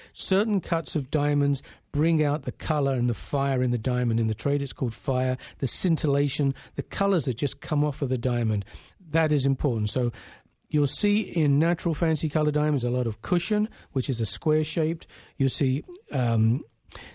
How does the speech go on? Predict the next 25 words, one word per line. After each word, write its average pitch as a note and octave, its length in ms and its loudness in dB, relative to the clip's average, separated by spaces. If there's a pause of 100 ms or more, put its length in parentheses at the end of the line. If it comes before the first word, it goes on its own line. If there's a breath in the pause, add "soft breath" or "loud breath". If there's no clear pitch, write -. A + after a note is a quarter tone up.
(440 loud breath)
radiance, D#3+ 760 2 (280 loud breath)
you B2+ 100 0
see B2 160 -2
pear E3 300 2
shapes. D3 380 0
These G3+ 220 0
are F#3+ 40 2
the D#3+ 80 2
type D#3 280 0
of C3 160 0
diamonds C3+ 440 2
that A2+ 140 -2
give B2+ 180 0
off A2 160 -2 (160)
unbelievable B2+ 920 2 (260 loud breath)
color C3 320 0
and A2+ 140 2
fire. G#2+ 480 -2 (360 loud breath)
The D3+ 60 0
final G#3 380 0
thing D3+ 240 0
that C3+ 180 -2
you, C3 280 -2
you C#3+ 240 0
need C3 460 2